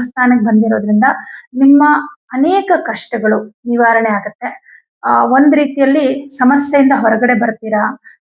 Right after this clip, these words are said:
ಮೀನರಾಶಿಯವರು. ಯಾವ ತರ ಸಮಸ್ಯೆ ಇದ್ರೂ ಕೂಡ ಅದರಿಂದ ಹೊರಗಡೆ ಬರ್ತೀರಾ. ಯಾಕಂದ್ರೆ ಎಲ್ಲಾ ತರ ಸಮಸ್ಯೆಗಳಿಂದ ನಮ್ಮನ್ನ ಪಾರು ಮಾಡೋನು ಪರಮಾತ್ಮ. ಪರಮಾತ್ಮನ ಅನುಗ್ರಹವನ್ನ, ಮ್, ಆ, ನಮ್ಗೆ ಇದೆಯೋ ಇಲ್ವೋ ಅಂತ ತೋರ್ಸೋನು ಜಾತಕದಲ್ಲಿ ಗುರುವಾಗಿರ್ತಾನೆ.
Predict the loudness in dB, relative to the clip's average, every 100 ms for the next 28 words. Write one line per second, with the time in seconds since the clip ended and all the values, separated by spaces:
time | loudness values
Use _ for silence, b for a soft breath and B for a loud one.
0 | -4 0 2 2 0 -4 -8 -4 0 2
1 | 2 0 0 -2 0 -2 -2 -2 -4 -4
2 | -8 -4 -2 0 -2 -2 -2 -2 -2 -4
3 | -8 -8 -8 -2 0 0 -2 _ _ -4
4 | 0 2 2 0 0 -2 -4 -4 -2 0
5 | 2 2 0 -2 -4 -4 -6 B _ -4
6 | 0 2 4 4 0 0 -2 -2 -2 0
7 | -2 -6 -14 -14 _ _ -4 0 4 2
8 | 2 2 2 2 0 0 -2 0 0 -2
9 | 0 0 0 -4 B _ -6 -2 -2 0
10 | 2 2 2 2 2 2 2 2 2 4
11 | 2 2 0 -2 -4 -2 -2 -2 -4 -4
12 | -2 -2 -4 -6 -6 -4 -2 -2 0 0
13 | 0 -4 -10 -18 -20